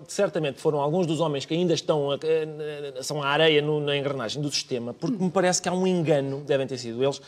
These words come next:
há um engano na página do Ministério Público, porque lá aparece descrita a hierarquia do Ministério Público e diz assim, portanto, é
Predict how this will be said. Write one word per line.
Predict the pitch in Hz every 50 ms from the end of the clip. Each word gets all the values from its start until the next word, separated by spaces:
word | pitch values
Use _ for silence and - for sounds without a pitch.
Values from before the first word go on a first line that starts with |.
| - - -
há | -
um | 170 180
engano | 185 170 185 185 185 185
na | 180
página | - 180 175 156 175 175 170
do | 156 156 170
Ministério | 175 170 156 - 180 165 175
Público, | 165 170 165 143 131 131 135 - 285
porque | 294 254 - - 165
lá | 156 131 110 98 95 98 - - _ - - - - - -
aparece | 117 - 180 170 151 139 -
descrita | - - - - 170 151 - 147
a | 127
hierarquia | 131 139 139 139 139 135 - - 156 143 127
do | 120
Ministério | 127 127 - - 123 131 131
Público | - 165 170 170 165 156 175
e | 156
diz | 156 156
assim, | 156 151 - 135 120 110
portanto, | - - 135 123 113 -
é | 123